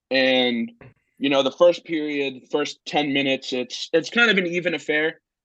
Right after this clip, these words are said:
Both teams going back and forth, kind of how I expected the entire game to go out. But then New York just seemed to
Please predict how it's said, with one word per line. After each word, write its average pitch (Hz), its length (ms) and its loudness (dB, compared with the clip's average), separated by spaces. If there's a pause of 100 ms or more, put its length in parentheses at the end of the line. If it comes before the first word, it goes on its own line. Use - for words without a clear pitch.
(140)
Both 147 200 2
teams 156 240 -2
going 151 200 2
back 135 280 -2
and 127 120 -10
forth, 135 300 -2
kind 135 160 -4
of 131 60 -4
how 131 140 -2
I - 20 -2
expected 131 360 -6
the 120 120 -2
entire 120 360 2 (680)
game 156 300 2
to 143 60 2
go 120 240 2
out. 117 240 0
But - 140 -2
then 135 380 2 (720)
New 143 160 2
York 160 300 4
just 147 180 -8
seemed 123 240 -10
to 113 260 -10